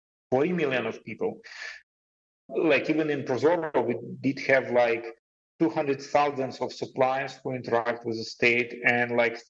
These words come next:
thirty thousands of public procuring entity. And it's all, like, the typical user. They do not know how to use the system. They need s-, support.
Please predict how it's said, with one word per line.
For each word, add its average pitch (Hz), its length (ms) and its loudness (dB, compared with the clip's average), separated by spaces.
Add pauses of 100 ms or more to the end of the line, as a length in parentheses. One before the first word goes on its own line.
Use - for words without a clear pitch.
thirty 143 260 2
thousands 123 760 -4
of 117 200 0 (100)
public 135 300 0
procuring 127 420 -6 (100)
entity. 139 600 0 (400)
And 135 580 4
it's 143 460 -2
all, 135 300 4
like, 123 320 2
the 120 400 0 (280)
typical 202 320 2
user. 143 480 0 (380)
They 120 120 2
do 123 140 -2
not 160 200 0
know 175 240 -2
how 175 200 -2
to 165 120 0
use 156 280 -4
the 170 100 -4
system. 151 580 -6
They 127 180 2
need 139 300 -8 (180)
s-, 143 160 0
support. 143 440 -2